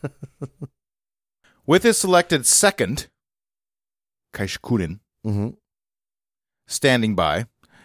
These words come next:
Speaker 1: he would take a knife, tanto,
Speaker 2: Mm-hmm.
Speaker 1: or short sword, wakizashi.
Speaker 2: Uh-huh. I do like the word wakizashi.
Speaker 1: Ha-, you ch-, ch-, change your name. Wakizashi Leeson.
Speaker 2: Oh.
Speaker 1: Think about it.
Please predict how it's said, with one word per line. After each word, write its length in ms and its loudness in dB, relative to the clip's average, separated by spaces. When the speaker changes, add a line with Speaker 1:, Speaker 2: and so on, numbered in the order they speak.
Speaker 1:
he 160 -2
would 140 2
take 280 2
a 140 0
knife, 400 0
tanto, 400 -6
Speaker 2:
Mm-hmm. 220 -4
Speaker 1:
or 360 4
short 340 0
sword, 280 4
wakizashi. 680 -6
Speaker 2:
Uh-huh. 280 -4
I 80 -6
do 140 0
like 220 2
the 80 -4
word 180 4
wakizashi. 680 -4
Speaker 1:
Ha-, 200 4
you 180 0
ch-, 120 -14
ch-, 220 -12
change 200 -6
your 80 -6
name. 260 -2
Wakizashi 520 -2
Leeson. 320 -4
Speaker 2:
Oh. 380 0
Speaker 1:
Think 120 -2
about 200 0
it. 80 -10